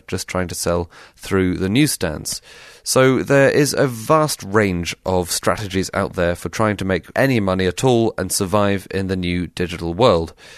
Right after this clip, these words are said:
Private Eye's strategy, on the other hand, is to basically pretend that the internet does not exist. Here's our editor, Ian Hislop.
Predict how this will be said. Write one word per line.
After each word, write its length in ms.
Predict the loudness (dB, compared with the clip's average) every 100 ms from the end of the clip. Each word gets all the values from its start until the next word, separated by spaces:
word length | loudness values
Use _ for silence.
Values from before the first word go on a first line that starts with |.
| -20 -20 _ _ _
Private 260 | 2 4 4
Eye's 260 | 4 4
strategy, 640 | 0 -4 0 -2 0 -2 0
on 140 | 0
the 80 | 2
other 140 | 2
hand, 340 | 2 0 -2 -2
is 220 | -4 -2
to 260 | 0 0 0
basically 500 | 0 0 0 -4 -6
pretend 360 | -4 -2 0
that 100 | 0
the 100 | 0
internet 460 | -2 -2 -6 -6 -2
does 240 | -2 -2
not 300 | -4 -4 -4
exist. 640 | -10 -10 -8 -6 -8 -12 -18 -20 -20 _
Here's 260 | 4 6 8
our 200 | 8 6
editor, 420 | 4 2 2 0 0
Ian 200 | 0 0
Hislop. 380 | 0 -4 -4 -6